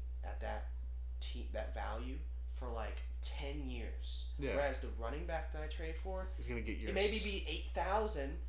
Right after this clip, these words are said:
Speaker 1: but he's only gonna be eight thousand for two years, and
Speaker 2: Yeah.
Speaker 1: he's gonna be six, and then he might get an injury, he's not even anything.
Speaker 2: Yeah.
Speaker 1: And then maybe he comes back at the end of his career, and I, I have something. That's the difference.
Speaker 2: Yeah.
Speaker 1: You total up the value over the years that he's gonna play. He's,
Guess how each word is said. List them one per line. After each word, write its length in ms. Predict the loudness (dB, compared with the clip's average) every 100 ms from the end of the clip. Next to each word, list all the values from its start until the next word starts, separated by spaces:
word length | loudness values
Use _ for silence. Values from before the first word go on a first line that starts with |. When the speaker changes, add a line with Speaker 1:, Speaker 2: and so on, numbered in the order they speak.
| -2 -2 -2 -2 -2
Speaker 1:
but 120 | 0
he's 180 | 0 0
only 120 | 0
gonna 80 | 0
be 140 | 0 0
eight 180 | 0 0
thousand 360 | 2 2 0
for 80 | -2
two 260 | -2 0 0
years, 420 | 0 0 0 0
and 80 | 2
Speaker 2:
Yeah. 40 | 2
Speaker 1:
he's 80 |
gonna 100 | 2
be 80 | -2
six, 560 | -2 0 0 0 0 -2
and 100 | 0
then 80 | 0
he 80 |
might 220 | 0 0 -2
get 100 | -2
an 80 |
injury, 320 | 0 0 0 -2
he's 120 | -2
not 160 | -2 -2
even 140 | -2
anything. 440 | -2 0 0 0 2
Speaker 2:
Yeah. 140 | 2 2 -2 -2
Speaker 1:
And 120 | 0
then 160 | 0 2
maybe 240 | 0 0
he 100 | 0
comes 220 | -2 -2
back 240 | 0 0 0
at 60 |
the 80 | -2
end 100 | -2
of 80 | -2
his 120 | -2
career, 340 | -2 -2 -2 0
and 80 |
I, 160 | 0 0
I 40 |
have 200 | 0 0 0
something. 320 | -2 -2 -2 -4 -4 -2
That's 280 | -2 0 0
the 100 | -2
difference. 580 | -2 -2 -2 -2 -2 -2
Speaker 2:
Yeah. 80 | -2 -2 -2
Speaker 1:
You 120 | -2
total 420 | 0 2 4 2
up 120 | 2
the 80 | 0
value 320 | 0 2 0 0
over 300 | 0 0 0
the 100 | -2
years 380 | -2 0 0 -2
that 80 | -2
he's 160 | -4
gonna 160 | -4 -4
play. 240 | -2 -2 -2
He's, 140 | -2